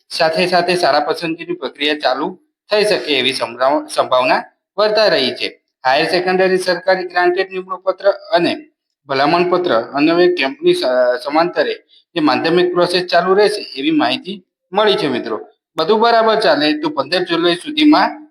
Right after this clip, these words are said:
માધ્યમિક શાળા પસંદગી અને પ્રોવિઝનલ શાળા પ-, ફાળવણી કદાચ પૂર્ણ થઈ શકે. છેલ્લે તો એટલું જ કહીશ, અ, કહીશ કે કોઈ પણ પ્રકારના વિઘ્ન વગર યથાવત આ જ રીતે શિક્ષણ સહાયની પ્રોસેસ પૂર્ણ થઈ જાય તો જુલાઈના એન્ડમાં,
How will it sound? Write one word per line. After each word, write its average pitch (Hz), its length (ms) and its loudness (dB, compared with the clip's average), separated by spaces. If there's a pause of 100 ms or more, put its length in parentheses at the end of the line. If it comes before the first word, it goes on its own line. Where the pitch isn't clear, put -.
માધ્યમિક 175 440 0
શાળા 175 260 2
પસંદગી 175 520 -2
અને 160 220 -4
પ્રોવિઝનલ 156 440 -2
શાળા 147 260 0
પ-, 143 320 -2
ફાળવણી 143 460 2 (240)
કદાચ 180 300 -4 (300)
પૂર્ણ 139 480 0
થઈ 190 200 0
શકે. 120 320 -2 (380)
છેલ્લે 185 180 2
તો 214 100 4
એટલું 190 280 2
જ 208 80 -6
કહીશ, 202 280 2
અ, 170 160 4
કહીશ 190 460 -2 (120)
કે 160 380 -2 (200)
કોઈ 175 160 2
પણ 214 240 2
પ્રકારના 196 440 0
વિઘ્ન 160 300 -4
વગર 165 400 2 (280)
યથાવત 190 440 2
આ 165 180 2
જ 180 120 0
રીતે 180 240 0
શિક્ષણ 175 380 0
સહાયની 160 340 0
પ્રોસેસ 147 380 -4 (100)
પૂર્ણ 147 220 -2
થઈ 190 180 0
જાય 151 200 -2 (340)
તો - 460 -2
જુલાઈના 185 520 2
એન્ડમાં, 151 460 2